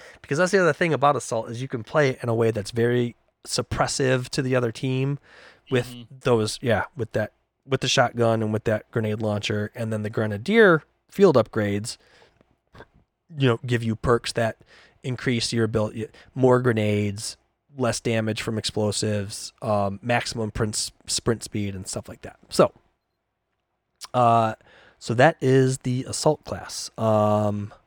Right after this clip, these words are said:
Speaker 1: so next is the engineer class. Sorry, just switching back to O B S here, seeing if, uh, no new activity. Cool. Um, okay, so,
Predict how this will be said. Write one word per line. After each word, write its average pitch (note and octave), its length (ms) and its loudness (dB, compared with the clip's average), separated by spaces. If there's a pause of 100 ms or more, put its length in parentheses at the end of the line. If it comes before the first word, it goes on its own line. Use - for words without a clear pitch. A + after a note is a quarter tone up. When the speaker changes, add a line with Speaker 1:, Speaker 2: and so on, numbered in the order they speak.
(960)
Speaker 1:
so A#2 220 0
next B2+ 840 0 (320)
is B2 280 -2
the B2 180 -6
engineer B2 360 0
class. - 580 -10 (3250)
Sorry, A#2+ 200 0
just G#2+ 140 -6
switching A2 260 -6
back G2+ 160 -4
to - 60 -12
O G#2 140 -4
B G#2 120 -2
S A2 140 -6
here, A2 160 -10
seeing A2+ 260 -8
if, A#2 200 -12
uh, A2+ 240 -8 (920)
no B2 240 4
new A#2+ 220 4
activity. C3+ 400 -2
Cool. - 280 0 (140)
Um, A#2+ 520 2 (100)
okay, C#3+ 220 2
so, - 380 4